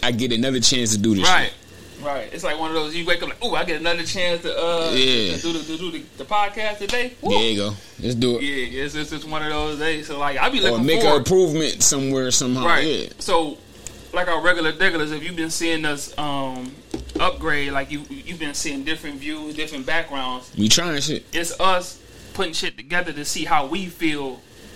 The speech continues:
Speaker 2: and how we want the, our shit to look, right? And you're gonna see many more upgrades to come.
Speaker 1: Yeah, shit might
Speaker 2: Right?
Speaker 1: change.
Speaker 2: Just as long as, if y'all stay consistent like we stay consistent, you're gonna see many upgrades to come.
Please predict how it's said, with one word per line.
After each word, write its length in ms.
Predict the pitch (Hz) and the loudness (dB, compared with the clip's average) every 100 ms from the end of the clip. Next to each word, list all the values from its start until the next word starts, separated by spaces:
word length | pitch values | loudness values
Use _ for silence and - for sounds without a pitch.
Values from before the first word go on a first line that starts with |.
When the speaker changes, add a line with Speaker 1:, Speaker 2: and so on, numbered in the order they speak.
| - | -8
Speaker 2:
and 120 | 135 | 2
how 200 | 151 147 | 4 4
we 260 | 170 165 | 0 -4
want 320 | 147 147 147 - | -4 -8 -8 -12
the, 80 | - - | -18 -4
our 160 | 156 151 | 0 0
shit 220 | - 127 | 0 -6
to 60 | 127 | -6
look, 240 | 160 - - - - - - - - - | -4 -4 -8 -20 -20 -20 -20 -20 -20 -4
right? 260 | 139 143 - | -2 -2 -2
And 140 | 151 165 | -4 -2
you're 80 | |
gonna 140 | 185 170 | -2 -4
see 200 | 190 175 | -4 -4
many 220 | 175 180 180 | -2 -2 -2
more 220 | 190 180 | -2 -2
upgrades 680 | 160 - 139 151 135 113 - | -4 -6 -6 -4 -6 -8 -14
to 60 | |
come. 260 | - 165 135 - - - - | -10 -8 -10 -14 -20 -20 -4
Speaker 1:
Yeah, 180 | - 85 | 2 6
shit 200 | - - | 6 6
might 60 | 131 | 2
Speaker 2:
Right? 120 | - | 0
Speaker 1:
change. 300 | - 170 135 | -2 -4 -4
Speaker 2:
Just 200 | 170 165 | -2 -2
as 60 | 151 | -2
long 260 | 165 160 | 0 0
as, 120 | 151 131 | -4 -6
if 240 | - 165 160 | -2 -2 0
y'all 280 | 190 208 202 | -2 0 0
stay 200 | 202 190 | 0 0
consistent 540 | 165 165 202 185 180 | -2 -4 -2 -2 0
like 180 | 160 139 | 0 0
we 140 | 202 | -4
stay 220 | 208 202 | -2 -2
consistent, 600 | 196 196 - 208 202 208 - - - - - - _ | -2 -4 -2 -2 -2 -14 -14 -20 -20 -20 -20 -20 _
you're 140 | 165 202 | -12 -6
gonna 240 | 190 170 | -4 -4
see 300 | - 190 175 | -4 -6 -4
many 280 | 156 180 170 | -2 0 -2
upgrades 600 | - 175 - 156 147 139 | -2 -4 -4 -10 -8 -10
to 80 | 123 | -14
come. 280 | 117 156 | -12 -12